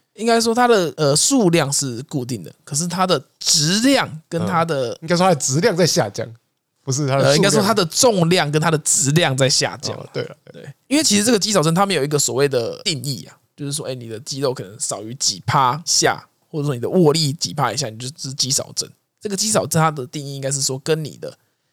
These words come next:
Speaker 1: 身体比较好的时候比起来嘛，就一般这种会提到肌少症都是类似五六十岁的欧巴桑、欧吉桑，他们才开始出现这种症状嘛。他们不只是体能明显下降，他们连，甚至连走路都会有点
Speaker 2: 颠簸啊。
Speaker 1: 颠簸啦、不稳啊之类的，因为他们身体的肌肉比例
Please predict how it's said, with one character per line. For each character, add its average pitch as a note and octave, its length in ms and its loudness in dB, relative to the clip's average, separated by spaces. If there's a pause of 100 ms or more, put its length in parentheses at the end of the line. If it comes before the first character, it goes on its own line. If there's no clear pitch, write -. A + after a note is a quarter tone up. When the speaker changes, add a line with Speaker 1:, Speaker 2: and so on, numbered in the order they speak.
Speaker 1:
身 G3 200 -4
体 F3+ 100 -2
比 G2+ 100 -10
较 C3 360 2
好 A2 260 0
的 A#2 100 -4
时 A#2 220 -2
候 D#3+ 120 4
比 A2+ 160 -8
起 - 160 0
来 - 140 -10
嘛， - 140 -20
就 D3+ 120 -6
一 E3 100 -4
般 F3 200 0
这 F#3 80 -4
种 - 180 -8
会 G3 120 -6
提 - 120 -4
到 E3+ 120 6
肌 E3 120 2
少 D#3+ 120 2
症 C#3+ 120 -2
都 C#3+ 100 -2
是 D3+ 100 -4 (120)
类 D3+ 100 -6
似 C#3+ 340 -6 (160)
五 D3+ 200 -6
六 F3+ 160 6
十 C#3+ 140 -2
岁 D#3+ 240 0
的 A2 400 -4
欧 C3 120 2
巴 D3 180 4
桑、 D3+ 200 2
欧 A2+ 120 -4
吉 C3+ 180 -4
桑， B2 200 -2
他 D3 60 -4
们 C#3+ 120 -8
才 C#3 100 -6
开 C3 160 -4
始 B2+ 60 -6
出 A#2+ 140 -4
现 C3 100 -6
这 C#3 80 -6
种 F2 120 -8
症 F2+ 200 -4
状 - 260 -4
嘛。 - 60 -20 (140)
他 G3+ 80 0
们 A3 120 2
不 A3+ 80 4
只 D3+ 120 -4
是 D#3 80 -2
体 C#3 240 -2
能 G#2+ 120 -6
明 A#2+ 140 -8
显 C#3 180 -4
下 - 220 2
降， - 220 -2 (200)
他 - 80 -10
们 F#3+ 220 0
连， C3+ 160 -2
甚 E3+ 160 -2
至 F3 140 -2
连 C3 200 -6
走 G#2+ 280 -2
路 C#3 100 0
都 C3+ 100 0
会 C#3 140 0
有 A#2+ 100 -4
点 A2+ 220 -12
Speaker 2:
颠 C#3 140 0 (180)
簸 - 60 -10
啊。 - 20 -6
Speaker 1:
颠 D#3+ 160 2
簸 C3+ 400 -6
啦、 G#2 160 -18
不 D#3+ 340 4
稳 F2 260 -2
啊 A#2+ 220 -10
之 - 120 -16
类 A#2+ 120 -10
的， G2 60 -14
因 D#3 60 -8
为 F#3 40 -4
他 G3+ 80 -4
们 D#3+ 120 0
身 E3+ 160 0
体 E3 80 -2
的 A2+ 80 -2
肌 D3 140 -4
肉 D3 100 2
比 - 120 -14
例 A#2 220 -10